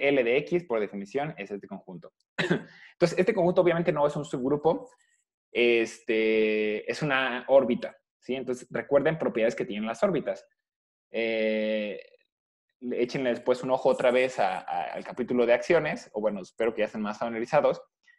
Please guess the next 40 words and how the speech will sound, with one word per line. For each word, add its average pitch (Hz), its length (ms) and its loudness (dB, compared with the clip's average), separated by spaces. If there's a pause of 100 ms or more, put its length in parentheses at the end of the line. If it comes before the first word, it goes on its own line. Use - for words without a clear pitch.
(240)
Eh, 107 180 0
or-, 139 240 6
las 170 160 2
órbitas, 156 300 4
pues, 113 160 -8
forman 123 180 0
una 127 220 -4
partición. 110 560 2
En - 180 -14
este - 160 -14
caso, 139 460 0 (420)
van 117 160 0
a 120 60 -2
formar 117 180 -2
una 113 80 -2
partición 110 260 0
del 117 140 0
grupo, 180 320 2
porque 107 240 -2
el 104 100 -2
conjunto 135 600 0
sobre 107 300 -2
el 98 100 -6
cual 127 160 4
actúa 151 420 2 (100)
es 107 140 -6
el 107 100 -4
mismo 110 240 -4
que 110 100 -4
el 101 40 -2
grupo. 104 320 -6 (680)
¿Sí? 131 140 -2
Entonces, 120 480 0
las - 160 -8
clases 131 200 4
de - 20 -12
conjugación 120 320 -6
forman 127 220 -2
una 127 140 -2
partición, 170 640 0